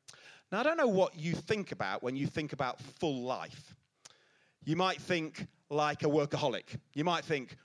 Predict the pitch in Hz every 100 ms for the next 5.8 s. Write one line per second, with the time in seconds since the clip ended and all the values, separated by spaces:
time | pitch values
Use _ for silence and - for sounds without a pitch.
0 | - 143 156 185 143 131 127 156 131 -
1 | 180 - 143 - 147 131 135 95 92 -
2 | - - 139 160 165 - 156 135 131 135
3 | 131 120 - 147 - 131 120 127 123 120
4 | 135 - 170 165 - 165 175 160 147 139
5 | 143 - 139 127 127 127 87 82